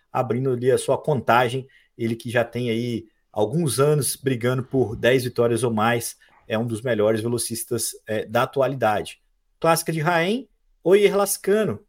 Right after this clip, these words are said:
né, o campeão espanhol, com o Movistar também ali entregando um resultado importante pra equipe. É,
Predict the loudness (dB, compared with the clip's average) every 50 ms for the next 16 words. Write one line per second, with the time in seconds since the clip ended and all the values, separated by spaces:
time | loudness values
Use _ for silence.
0 | _ -8 -6 -4 -4 -4 -4 -2 -2 -4 -4 -4 -4 -4 0 2 4 4 2 2
1 | 0 -4 -4 -4 -4 -4 -6 -6 -2 0 0 0 0 -4 -10 _ _ _ _ _
2 | _ _ -2 -2 0 0 0 0 0 0 -2 -2 -4 -4 -2 -2 -2 0 0 0
3 | -2 -2 -2 -4 -4 -4 -4 -2 0 0 0 0 0 -2 -4 -4 -4 -6 -8 -8
4 | -8 -8 -8 -8 -8 -8 -8 -8 -10 -10 -10 -10 -12 -18 -18 _ _ _ _ _
5 | _ _ -6 -4 -2 -2 -2 0 0 0 0 0 -2 -2 -4